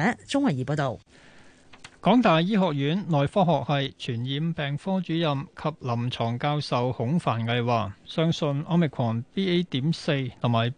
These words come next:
Speaker 2: B A. 點五變種病毒會成為本港嘅主流病毒，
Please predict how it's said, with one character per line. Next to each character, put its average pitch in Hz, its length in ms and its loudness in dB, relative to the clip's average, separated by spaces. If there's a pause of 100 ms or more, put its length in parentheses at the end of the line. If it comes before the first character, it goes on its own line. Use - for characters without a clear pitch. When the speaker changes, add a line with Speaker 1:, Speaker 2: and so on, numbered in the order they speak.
Speaker 2:
B 208 180 -2
A. 185 200 2
點 139 260 0
五 147 380 2 (100)
變 151 200 2
種 147 220 0
病 131 300 0
毒 131 220 0 (100)
會 156 120 4
成 139 200 -2
為 123 140 0
本 139 280 2
港 156 200 2
嘅 147 80 4
主 143 160 0
流 123 140 4
病 113 240 0
毒， 120 160 -2